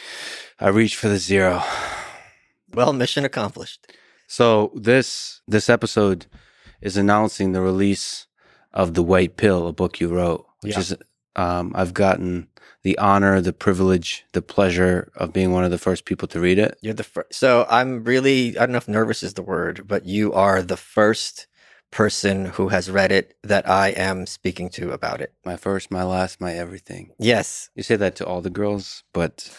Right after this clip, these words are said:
Speaker 1: I'll,
Speaker 2: All
Speaker 1: I'll
Speaker 2: the
Speaker 1: take
Speaker 2: gir-,
Speaker 1: the
Speaker 2: all the fembots.
Speaker 1: <laughs> all the fembots. But yeah, it was a truly incredible book. It's basically a story of evil in the twentieth century. And throughout it, you reveal a thread that gives us hope.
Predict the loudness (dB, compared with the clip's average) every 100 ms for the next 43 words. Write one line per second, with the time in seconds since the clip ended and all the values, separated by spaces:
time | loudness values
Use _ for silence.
0 | -2 0 4 4 6 4 4 4 4 4
1 | 2 2 4 4 2 -4 -6 0 2 2
2 | 0 2 4 6 4 0 -16 -20 -20 2
3 | 4 6 4 2 0 2 4 4 4 0
4 | 0 -2 0 -2 -2 -16 _ -4 -2 2
5 | 2 2 -4 2 4 4 2 -2 -8 _
6 | -8 -6 -2 4 6 6 4 0 -2 0
7 | 2 2 0 -4 -4 -4 -2 -4 -4 -6
8 | -4 -6 -6 -10 _ _ _ _ _ _
9 | -8 -2 0 0 -2 0 2 4 4 4
10 | 0 -6 _ _ _ _ _ -2 -2 -4
11 | -20 _ _ _ _ _ _ _ -2 2
12 | 2 2 4 4 2 0 2 4 4 0
13 | 0 -2 -2 -6 -4 -6 -6